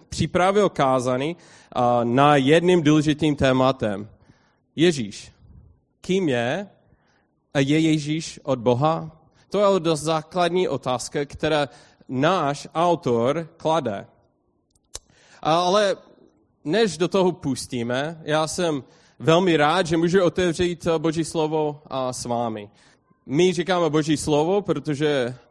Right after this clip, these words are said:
Bible je od Boha. Je vdechnuté a veškeré písmo je vdechnuté Bohem. Nebo jinými slovy, Bůh ho poslal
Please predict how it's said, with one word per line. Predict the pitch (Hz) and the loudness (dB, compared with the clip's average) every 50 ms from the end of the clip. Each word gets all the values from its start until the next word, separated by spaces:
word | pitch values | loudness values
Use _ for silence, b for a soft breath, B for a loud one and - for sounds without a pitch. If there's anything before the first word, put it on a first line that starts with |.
| _ _ | _ _
Bible | 127 123 160 170 160 156 151 131 127 135 175 247 302 320 b b b b b b b b b _ | -2 0 2 2 2 2 2 2 2 2 0 -2 -4 -8 b b b b b b b b b _
je | - 131 170 - | -4 -2 -2 0
od | 170 156 | 0 -2
Boha. | 139 131 147 139 123 120 107 101 107 113 - - - - - - | -2 0 0 0 0 0 -2 -4 -6 -10 -18 -20 -20 -20 -18 -4
Je | - 156 151 | 0 0 0
vdechnuté | 131 113 131 156 170 170 - - 170 143 131 131 - 127 113 127 160 180 | 0 0 0 0 0 0 -2 -2 0 0 0 0 -2 -2 -2 0 -2 0
a | 151 | 0
veškeré | 151 147 - - 190 180 175 165 | -2 -2 -2 -2 -2 -2 -2 -2
písmo | - 165 147 - - 165 156 160 | -2 -6 -6 -4 -4 -4 -2 -2
je | 156 139 | -2 -2
vdechnuté | 131 147 151 143 - - 165 147 147 - 160 147 147 147 143 B B B B B B - | -2 -4 -4 -4 -4 -4 -6 -4 -4 -4 -4 -4 -4 -6 -8 B B B B B B -14
Bohem. | 117 113 131 135 131 123 113 101 98 110 - - _ _ _ _ _ _ _ _ b b b b b b | 0 4 4 6 6 4 2 0 -4 -10 -16 -20 _ _ _ _ _ _ _ _ b b b b b b
Nebo | 135 147 165 | 2 2 4
jinými | 156 147 156 175 180 185 175 | 4 4 4 4 4 4 2
slovy, | - - 156 147 151 160 156 143 | 2 0 0 2 2 4 2 0
Bůh | 139 139 - 117 143 147 151 170 165 - - - | -2 -4 -6 -2 0 0 0 0 -2 -8 -16 -6
ho | - 131 127 131 135 135 131 _ _ | -4 -2 -2 -2 -4 -6 -12 _ _
poslal | - 120 113 - - 104 104 104 104 104 | -10 -10 -10 -10 -12 -12 -12 -12 -14 -16